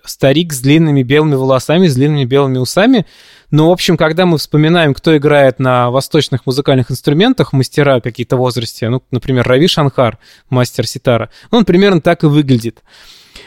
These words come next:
А в фильме почему-то этот образ оставили полностью, там тоже седой, длинноволосый старик с длинными седыми усами,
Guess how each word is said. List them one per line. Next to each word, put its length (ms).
А 200
в 40
фильме 520
почему-то 720
этот 260
образ 300
оставили 400
полностью, 560
там 180
тоже 280
седой, 460
длинноволосый 600
старик 360
с 40
длинными 300
седыми 380
усами, 500